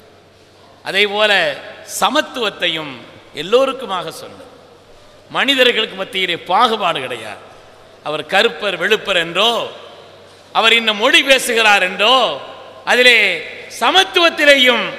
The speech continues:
மார்க்கம் வித்தியாசத்தை காட்டியதில்லை. நீதியிலே, கருணையிலே, சமத்துவத்திலே எல்லோரோடையும் நாம் அரவணைத்து செல்ல வேண்டும் என்பதை மார்க்கம் சொல்கிறது.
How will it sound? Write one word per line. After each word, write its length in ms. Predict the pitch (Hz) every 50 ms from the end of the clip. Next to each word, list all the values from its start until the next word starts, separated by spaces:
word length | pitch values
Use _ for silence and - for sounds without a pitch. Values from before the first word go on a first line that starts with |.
| - - 156
மார்க்கம் 340 | 196 220 208 - 214 196 180
வித்தியாசத்தை 560 | 165 160 208 214 196 185 - 170 - 170 156 139
காட்டியதில்லை. 600 | 139 131 127 - 131 123 113 - - - - - - - - - - - - - - - - - - - 160
நீதியிலே, 600 | 208 226 233 214 202 190 175 170 165 180 208 226 240 233 226 - - - - - - - - - - - - -
கருணையிலே, 640 | 175 196 240 262 247 233 208 190 180 180 190 214 233 247 247 247 247 - - - - - - - - - - -
சமத்துவத்திலே 840 | 233 247 320 370 359 359 330 320 294 269 - - 247 240 233 220 196 156 120 110 - - - - - - - - - - - - 127 151
எல்லோரோடையும் 1120 | 185 202 220 240 254 262 277 294 294 302 311 311 294 262 247 240 233 214 202 196 190 175 151 156
நாம் 180 | 175 185 175 160 147 147
அரவணைத்து 440 | 175 208 233 240 226 214 196 190 185 -
செல்ல 140 | 185 170 180 180 170
வேண்டும் 240 | 160 160 160 151 156
என்பதை 300 | 175 180 185 190 190 185 160 123 - - - - - - - - - 135
மார்க்கம் 420 | 156 180 196 190 - 175 170 160 -
சொல்கிறது. 420 | 180 202 208 185 180 175 170 165